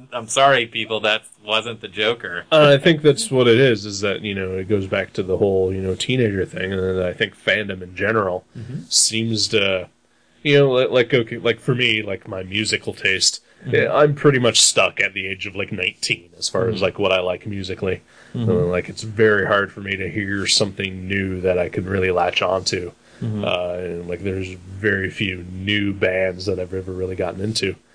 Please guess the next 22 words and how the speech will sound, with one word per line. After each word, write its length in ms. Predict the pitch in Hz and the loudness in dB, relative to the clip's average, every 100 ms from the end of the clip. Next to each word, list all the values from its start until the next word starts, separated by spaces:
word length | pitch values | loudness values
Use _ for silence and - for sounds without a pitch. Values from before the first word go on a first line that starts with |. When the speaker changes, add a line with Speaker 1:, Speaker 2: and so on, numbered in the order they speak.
| - | -10
Speaker 1:
Mm-hmm. 220 | 117 104 104 | -6 -6 -6
Speaker 2:
uh, 240 | - 90 87 95 90 | -4 -2 -2 -4 -6
in, 100 | 85 | -8
like, 140 | 85 | -14
the 80 | - | -14
past 380 | - 85 87 - | -10 -8 -6 -6
ten 180 | - 90 | -6 -6
years 220 | 101 95 | -6 -4
or 80 | 85 | -4
so. 300 | - 90 - _ _ - | -2 -2 -4 _ _ -16
Speaker 1:
Mm-hmm. 500 | 117 110 101 - - | -14 -14 -16 -12 0
Speaker 2:
And 320 | 160 120 92 98 | 2 2 -2 -6
I 180 | 92 - | -6 -4
think, 340 | 117 104 - _ _ _ _ _ _ _ _ | -2 -2 -6 _ _ _ _ _ _ _ _
I 60 | 135 | 2
think 220 | 143 127 110 113 143 _ _ _ - - | 2 0 -10 -18 -20 _ _ _ -20 -8
sometimes, 800 | - 143 143 143 120 113 110 - | 0 4 4 4 4 2 -2 -2
like, 180 | 110 95 | -4 -2
you 100 | 107 | -2
just 260 | 110 - 104 | 0 0 2
latch 440 | 95 107 - - - | 2 2 0 -4 -2
on 520 | 101 104 101 95 | 2 4 4 2